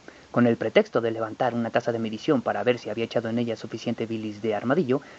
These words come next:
Harry les echó a ambos una mirada de soslayo. Karkaroff parecía sumamente preocupado, y Snape molesto.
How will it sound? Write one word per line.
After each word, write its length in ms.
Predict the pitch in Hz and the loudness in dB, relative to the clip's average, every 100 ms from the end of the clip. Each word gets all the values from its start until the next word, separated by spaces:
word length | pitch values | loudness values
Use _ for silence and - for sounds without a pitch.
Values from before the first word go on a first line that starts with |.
| - - | -20 2
Harry 240 | 165 160 | 4 4
les 180 | 196 175 | 2 0
echó 220 | 151 160 | 2 4
a 80 | 147 | 4
ambos 260 | 156 147 139 | 4 2 2
una 140 | 139 | 2
mirada 300 | 135 120 120 | 4 4 2
de 100 | 127 | 0
soslayo. 400 | 127 143 180 123 - - - - - - - - - - | -4 -2 -2 -4 -16 -20 -20 -20 -20 -20 -20 -20 -6 -2
Karkaroff 400 | 135 123 127 139 | 0 2 0 2
parecía 280 | 135 - | -2 -2
sumamente 420 | 127 156 139 147 147 | -2 0 2 0 -2
preocupado, 480 | 117 - 147 151 - - - - | -2 2 2 2 -4 -20 -20 -12
y 100 | 113 | -8
Snape 280 | 101 139 117 - - | 0 0 0 -6 -4
molesto. 440 | 123 131 165 - | -2 -2 -4 -8